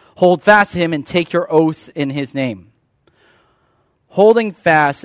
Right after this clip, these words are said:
has this idea of being uh, of, of being persevering, of something that continues to strive hard in the Christian walk.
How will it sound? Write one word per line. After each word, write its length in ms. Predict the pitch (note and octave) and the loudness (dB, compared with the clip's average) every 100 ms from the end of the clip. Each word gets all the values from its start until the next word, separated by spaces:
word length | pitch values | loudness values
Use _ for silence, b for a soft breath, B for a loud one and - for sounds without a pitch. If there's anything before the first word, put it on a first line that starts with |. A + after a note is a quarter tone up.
| - | -4
has 180 | D3+ D3 | -4 -4
this 160 | D3 | -4
idea 380 | C#3 B2 C3+ C#3+ | -4 -4 -4 -4
of 160 | C3 C3 | -4 -6
being 380 | C3+ C3 B2 _ _ _ _ - | -8 -8 -16 _ _ _ _ -8
uh, 40 | |
of, 520 | A#2+ A2+ G2 A#2+ G#2+ | -6 -6 -8 -10 -10
of 180 | - A2 | -12 -4
being 260 | D#3 E3 D3 | -4 -4 -6
persevering, 600 | F3 - C#3 C#3 A#2+ G#2 | -6 -6 -6 -4 -6 -8
of 100 | G#2+ | -8
something 240 | D#3 D#3 | -6 -4
that 200 | C3+ C3+ | -4 -4
continues 420 | C#3+ - D#3+ D3 | -12 -10 -8 -8
to 140 | - C3 | -8 -10
strive 400 | - D#3+ D3 C3 | -6 -2 -2 -2
hard 320 | D#3 D3+ C#3 | -2 -2 -2
in 60 | A#2+ | -10
the 80 | |
Christian 360 | A#2+ C#3 - B2+ | -12 -12 -10 -4
walk. 220 | B2+ A2 | -4 -4